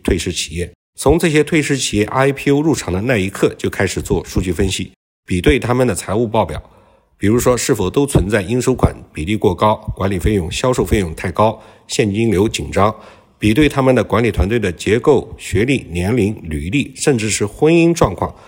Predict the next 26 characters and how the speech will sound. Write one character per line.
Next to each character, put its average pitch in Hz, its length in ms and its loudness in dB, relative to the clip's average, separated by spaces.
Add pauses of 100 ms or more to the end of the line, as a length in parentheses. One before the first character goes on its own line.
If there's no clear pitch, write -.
(240)
比 120 140 0
对 160 160 4
他 160 140 0
们 156 180 4
在 143 200 2
I 139 180 0
P 151 160 -2
O 151 100 4
时 151 160 -2
候 120 320 2 (260)
发 - 160 0
审 147 200 4
委 107 160 0
或 - 120 -2
者 110 140 2
是 104 140 -4
交 147 220 4
易 156 100 2
所 73 220 -8
提 - 220 -8
出 117 140 -4
过 117 220 2
哪 78 180 -8
些 123 160 -2
质 123 200 -4
疑， 90 260 -6